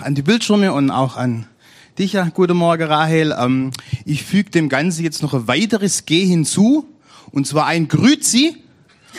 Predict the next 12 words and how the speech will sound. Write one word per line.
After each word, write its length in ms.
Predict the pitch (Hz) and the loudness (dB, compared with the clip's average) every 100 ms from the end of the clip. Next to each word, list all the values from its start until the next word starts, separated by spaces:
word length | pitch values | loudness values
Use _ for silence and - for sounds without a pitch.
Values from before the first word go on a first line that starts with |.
| - - - | -18 -14 -2
Und 260 | 170 180 165 | 0 0 0
aus 320 | 190 190 - | 0 0 0
diesem 380 | 220 220 226 190 | -2 2 0 2
Grüezi 640 | 196 254 - - 240 247 | 2 0 0 -2 -2 0
erkennen 480 | 185 - 190 220 233 | -4 -2 -2 0 0
wir 140 | 220 | -2
vielleicht 460 | 202 196 175 160 - | -2 -2 -2 -2 -4
schon, 560 | - 156 214 262 277 - - - _ | -2 0 2 2 0 -4 -20 -20 _
woher 340 | 135 117 170 185 | -6 -2 -2 0
die 120 | 175 | -2
Rahel 380 | 147 135 110 117 | 0 -2 -2 -6
kommt, 460 | - 247 339 - | -4 -2 -4 -12